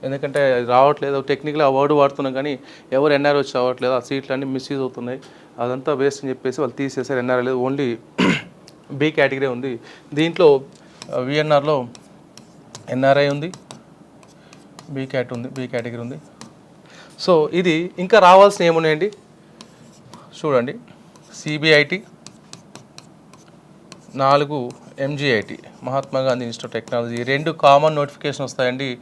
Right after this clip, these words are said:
Mostly, ఆ, సెకండ్ ఆగస్ట్ వస్తుంది.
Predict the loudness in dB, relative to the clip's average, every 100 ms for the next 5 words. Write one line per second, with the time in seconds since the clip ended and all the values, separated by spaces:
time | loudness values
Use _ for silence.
0 | -16 -20 -6 -2 -2 -2 -4 -4 -8 -16
1 | -20 -20 -6 -6 -4 -4 -2 0 4 4
2 | 2 -6 -12 -12 -10 -12